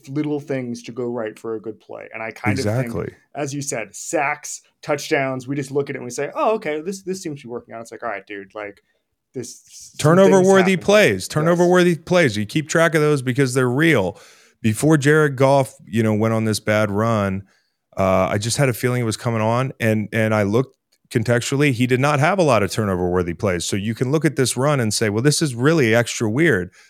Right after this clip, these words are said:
Speaker 2: Um, but, but they keep those stats for a reason. I mean,
Speaker 1: Yeah.
Speaker 2: like, they're contextual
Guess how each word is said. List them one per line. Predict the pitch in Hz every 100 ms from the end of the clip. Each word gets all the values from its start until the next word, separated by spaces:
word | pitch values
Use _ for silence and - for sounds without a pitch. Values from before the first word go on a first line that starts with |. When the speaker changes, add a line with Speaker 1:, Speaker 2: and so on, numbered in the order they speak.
| _ -
Speaker 2:
Um, | 117 117 113 110 104
but, | 98 120 - -
but | 123 113
they | 120
keep | - 165
those | 147 -
stats | 123 113 -
for | 110
a |
reason. | 104 139 139 92 87 - _
I | 107
mean, | 107 107
Speaker 1:
Yeah. |
Speaker 2:
like, | 107 98 -
they're | 110
contextual | - 107 131 - -